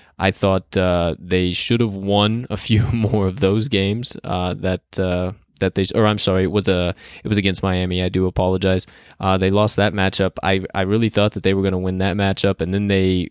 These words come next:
came back against the Yankees when Rich was on the mound again against Corey Kluber and won that game ten to five. So Rich Hill was able to bounce back. It's just because he's, he's faced some big sticks so far is why his E R A is so high.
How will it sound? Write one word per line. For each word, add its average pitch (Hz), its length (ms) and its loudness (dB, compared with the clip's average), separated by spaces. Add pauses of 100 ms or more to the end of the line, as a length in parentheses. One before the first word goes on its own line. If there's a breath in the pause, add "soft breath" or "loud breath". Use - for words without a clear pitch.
(120)
came 101 240 0
back 104 300 2
against 92 320 -4
the 95 80 -2
Yankees 95 480 0
when 92 160 -4
Rich 95 300 -2
was 98 260 -2
on 92 160 0
the 90 80 -4
mound 92 260 -4
again 98 600 0
against 90 340 -4
Corey 90 260 0
Kluber 92 380 0
and 90 100 -4
won 92 140 -2
that 90 180 -2
game 90 220 -2
ten 98 260 -2
to 85 80 -2
five. 90 540 0 (600 loud breath)
So 110 400 4
Rich 131 300 0
Hill 127 160 2
was 117 120 0
able 107 200 2
to 98 80 0
bounce 92 320 -2
back. 98 420 2
It's - 160 -6
just 131 180 0
because 101 280 -2
he's, 98 340 -6
he's 95 300 -4
faced 98 340 0
some 90 200 -2
big 90 260 -2
sticks - 420 -2
so 92 220 0
far 92 260 0
is 92 100 -2
why 92 200 0
his 92 120 -2
E 92 140 -2
R 87 220 0
A 90 160 2
is 90 100 -2
so 90 240 0
high. 92 360 0